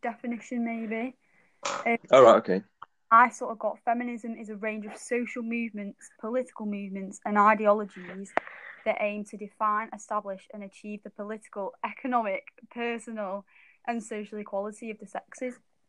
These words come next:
Speaker 2: Oh my God, that is a mouthful.
Speaker 1: It is, definitely. Um, and I think that's, like, a good way, 'cause I think a lot of people might think, "Well, how is it, like,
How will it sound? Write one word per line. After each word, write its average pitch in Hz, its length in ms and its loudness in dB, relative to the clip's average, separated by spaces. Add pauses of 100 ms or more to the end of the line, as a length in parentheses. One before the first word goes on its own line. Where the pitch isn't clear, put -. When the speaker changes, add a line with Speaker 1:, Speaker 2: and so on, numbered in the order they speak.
(320)
Speaker 2:
Oh - 60 0
my 107 180 4
God, 95 280 6 (320)
that 98 140 8
is 110 80 6
a 107 60 6
mouthful. 113 440 6 (720)
Speaker 1:
It 240 160 -4
is, 294 260 0
definitely. 269 640 -4 (180)
Um, 233 560 0 (840)
and 240 120 0
I - 20 2
think 269 260 -6
that's, - 120 -4 (140)
like, 208 160 -6
a 208 60 -8
good 220 220 -8
way, 196 200 -2
'cause 196 160 -12
I 202 40 -10
think 220 280 -8 (560)
a 220 100 0
lot 214 120 4
of 214 80 -6
people 208 200 -8
might 208 200 2
think, 202 180 -10
"Well, 196 180 -6
how 190 360 2 (640)
is 202 160 -12
it, - 120 -16
like, 180 520 -2